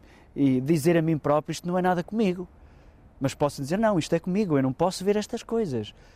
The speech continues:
Eh, não posso tolerar que isto aconteça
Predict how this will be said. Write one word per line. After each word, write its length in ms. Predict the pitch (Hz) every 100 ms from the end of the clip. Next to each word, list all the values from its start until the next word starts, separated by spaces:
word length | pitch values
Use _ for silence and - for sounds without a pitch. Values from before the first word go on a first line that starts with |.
| - -
Eh, 120 | 127
não 180 | 143 160
posso 300 | 190 196 196
tolerar 480 | 185 180 160 175 185
que 160 | 180
isto 380 | 196 - 214 214 - -
aconteça 880 | 180 - 185 147 170 175 - 214